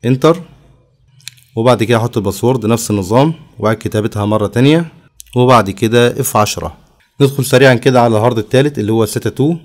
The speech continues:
برضو نفس الاوبشن، نخليه انيبل بسهم يمين وانتر، ونحط الباسورد ونعيد كتابتها مره تانية، ثم اف عشرة اكسبت.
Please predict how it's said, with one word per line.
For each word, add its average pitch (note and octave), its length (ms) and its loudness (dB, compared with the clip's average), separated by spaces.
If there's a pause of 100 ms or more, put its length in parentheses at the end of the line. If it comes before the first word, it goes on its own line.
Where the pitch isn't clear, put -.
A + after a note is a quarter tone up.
(140)
برضو G#2+ 280 -2
نفس A2+ 200 -2
الاوبشن، D3+ 360 -2
نخليه G#2+ 460 -2
انيبل B2 340 0
بسهم G#2+ 320 -2
يمين A2 400 0 (240)
وانتر، A#2+ 440 -2
ونحط A2 420 -6
الباسورد A#2 480 -2 (220)
ونعيد A2 220 0
كتابتها A2 420 -2
مره A2 200 0
تانية، D3+ 400 4
ثم B2 420 0
اف B2+ 360 -2
عشرة F2+ 480 -4
اكسبت. - 580 -12